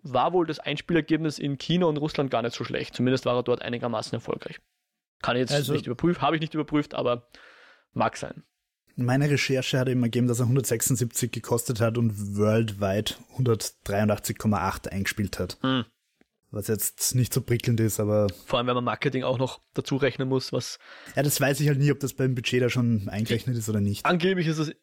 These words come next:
Speaker 1: nochmal ungefähr in der Größenordnung was, was man dann noch draufschlagen muss. Aber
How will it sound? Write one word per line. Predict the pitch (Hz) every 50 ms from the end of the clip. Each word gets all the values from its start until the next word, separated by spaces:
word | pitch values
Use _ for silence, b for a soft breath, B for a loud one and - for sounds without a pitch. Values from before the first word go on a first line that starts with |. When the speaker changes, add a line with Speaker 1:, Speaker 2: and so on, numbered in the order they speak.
| _ _ _ _ _ _ _ _ _ -
Speaker 1:
nochmal | - 151 139 135 135 139 135
ungefähr | 135 135 127 131 120 - - 131 123
in | 123 123
der | 123
Größenordnung | 123 - - 127 123 120 - 131 - 117 113 123 120 117
was, | 117 117 - -
was | 120 120
man | 123
dann | 123 123 120
noch | 120 -
draufschlagen | - 117 117 - - 127 117 120
muss. | 117 110 -
Aber | 135 135 143 135 -